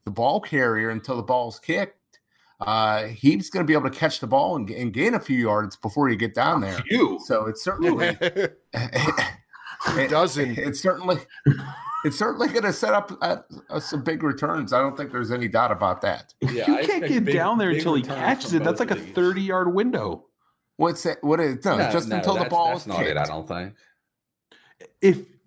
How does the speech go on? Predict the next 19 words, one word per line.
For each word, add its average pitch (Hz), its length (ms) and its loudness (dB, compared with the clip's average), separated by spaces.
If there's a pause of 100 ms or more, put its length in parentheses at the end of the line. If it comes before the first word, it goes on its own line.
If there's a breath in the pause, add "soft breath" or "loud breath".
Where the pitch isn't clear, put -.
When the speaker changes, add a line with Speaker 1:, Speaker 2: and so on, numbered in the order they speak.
Speaker 1:
Punting 202 400 2
team 160 300 2
cannot 151 540 0
pass 127 360 0
line 120 220 2
of 117 100 -6
scrimmage 113 460 -6
till - 140 -4
ball 104 200 0
Speaker 2:
Ball 139 180 6
Speaker 1:
is - 40 -12
Speaker 2:
kicked. 120 320 -2
Excuse 117 400 2
me. 110 80 -4
You're 120 160 2
right. 95 160 0
Ooh, 117 200 -2
okay. 101 220 -12 (120)
Whew. 170 280 0